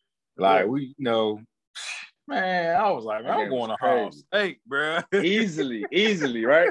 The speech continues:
Speaker 2: <laughs>
Speaker 1: Yeah.
Speaker 2: Yeah,
Speaker 1: Yeah.
Speaker 2: yeah.
Speaker 1: It, it's so crazy 'cause, bro, they were so stacked. You, you know
Speaker 2: Yeah,
Speaker 1: what I'm
Speaker 2: they
Speaker 1: saying?
Speaker 2: were.
Speaker 1: Especially at, at my position, you know what I'm saying? You know, at the time, Antonio Pittman,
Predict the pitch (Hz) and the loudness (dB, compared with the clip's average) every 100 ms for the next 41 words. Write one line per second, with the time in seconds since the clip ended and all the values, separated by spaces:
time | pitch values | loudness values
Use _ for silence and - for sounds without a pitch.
0 | - - - 254 - - - 190 190 165 | -2 -2 2 2 0 -2 0 2 0 -2
1 | 127 101 - 160 _ 160 - 113 151 165 | -6 _ -8 -8 _ -10 -10 -10 -6 -2
2 | 135 107 143 170 - - - 190 208 226 | -2 -4 -10 -6 2 2 2 2 2 0
3 | 202 233 254 240 202 202 196 160 - _ | 0 2 2 2 -6 -2 -2 -2 -10 _
4 | _ _ _ - 180 208 143 - _ - | _ _ _ -6 -2 -2 -4 -8 _ -6
5 | 147 220 185 - 175 156 127 - - 185 | -2 -2 -4 -10 -8 -8 -8 -16 -6 2
6 | 233 226 - _ _ _ _ _ _ _ | 2 2 -2 _ _ _ _ _ _ _
7 | _ _ - 143 120 - - 185 190 240 | _ _ -8 -6 0 0 0 -2 -2 0
8 | 233 185 196 196 180 170 - _ _ _ | 0 0 -2 0 2 2 -2 _ _ _
9 | 143 165 170 160 127 117 214 208 165 147 | -4 0 0 -2 -4 -2 -2 -4 -10 -12
10 | 139 147 147 143 - 151 147 143 156 156 | -8 -2 -2 -2 -4 -4 -2 -2 -2 2
11 | 120 120 120 - 160 160 156 156 147 104 | 2 2 0 -2 0 2 2 0 -4 -6
12 | - 160 156 151 160 156 147 143 | -4 -2 -2 -4 -2 -2 -4 -10